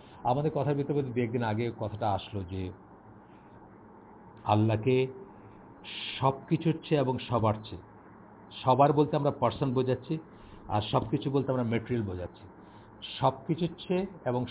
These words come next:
সবার চেয়ে অথবা সবার চেয়ে এবং সবকিছুর চেয়ে বেশি ভালোবাসতে হবে।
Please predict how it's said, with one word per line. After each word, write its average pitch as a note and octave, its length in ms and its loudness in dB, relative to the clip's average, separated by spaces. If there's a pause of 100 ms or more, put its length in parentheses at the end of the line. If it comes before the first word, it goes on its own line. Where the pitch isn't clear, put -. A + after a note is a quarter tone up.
সবার C3 260 4 (180)
চেয়ে F2 120 -8 (220)
অথবা B2 220 -2
সবার C3+ 300 4
চেয়ে - 180 -2
এবং D#3 140 0
সবকিছুর C3+ 400 -2
চেয়ে A#2 180 -4
বেশি A2 180 -2
ভালোবাসতে G2 480 -4
হবে। E2+ 140 -12